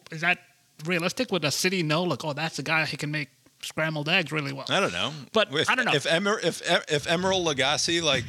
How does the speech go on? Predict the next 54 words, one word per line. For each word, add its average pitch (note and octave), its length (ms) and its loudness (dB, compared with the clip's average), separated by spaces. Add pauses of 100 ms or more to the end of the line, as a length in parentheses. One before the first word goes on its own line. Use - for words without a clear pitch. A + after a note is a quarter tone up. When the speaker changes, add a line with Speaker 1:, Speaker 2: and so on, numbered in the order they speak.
Speaker 2:
went B2+ 200 2
and C3+ 80 -4
lived C3 200 0
in C3+ 120 0
the A#2+ 100 2
woods A#2+ 340 0
for C#3+ 140 -4
twenty C#3+ 360 0
years, D3+ 440 0 (120)
<laughs> - 100 -14
and A#2+ 180 -4
then E3 240 -2 (720)
Speaker 1:
There's, - 360 -2 (360)
there's E3+ 200 -2
Chef F3+ 320 4
Speaker 2:
I A3+ 40 2
think E3+ 180 2
people - 140 4
Speaker 1:
Boyardee. - 120 2 (160)
Speaker 2:
would C3 60 0
recognize F#2 460 0
Emeril G#2+ 440 2
when A2+ 100 -2
he G#2+ 100 0
came G#2 240 -4
back A#2 240 -2
twenty A#2 260 -4
years A2 220 -2
later. C3+ 260 -4 (200)
Speaker 1:
That G3 240 2
movie, B3 300 -2
but F#3+ 200 2
it G3 60 0
was, G#3 160 -4 (100)
it G#3+ 80 2
was G#3+ 140 0
fine. C#3+ 240 0 (320)
I, F#3 160 2
I G#3 60 4
don't A3+ 140 2
think F3+ 120 -2
it F3 80 0
was - 20 -10
particularly F3 420 0
good, D#3+ 240 -2
but D#3+ 120 0
it D#3 40 2
was D3+ 160 -2
fine. D3+ 300 0 (420)
Old, B3 400 2
on D#3+ 100 2
the D#3+ 100 2
other D3+ 120 2
hand, C3+ 480 0